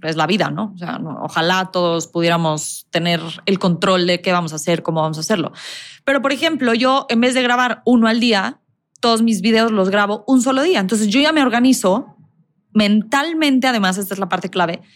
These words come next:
mentalmente yo me organizo para saber que el martes voy a grabar cinco videos. Y entonces yo me organizo el día anterior,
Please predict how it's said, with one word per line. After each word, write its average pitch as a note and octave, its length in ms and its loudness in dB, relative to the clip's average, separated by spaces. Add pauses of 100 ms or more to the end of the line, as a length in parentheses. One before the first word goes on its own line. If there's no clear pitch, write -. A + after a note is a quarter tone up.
(120)
mentalmente B3 840 2
yo A#3+ 100 -2
me B3 80 2
organizo A3 580 0
para F#3+ 220 0
saber G3+ 420 0
que G3+ 280 -2
el G3 180 4
martes A3+ 800 -2 (440)
voy C4+ 140 4
a D4+ 80 2
grabar B3+ 440 0
cinco D4 380 0
videos. E4 540 -4 (840)
Y A#3 80 0
entonces A#3 220 2
yo C#4 80 4
me D4+ 100 2
organizo C#4 600 0
el G#3 160 2
día B3 140 2
anterior, B3+ 600 0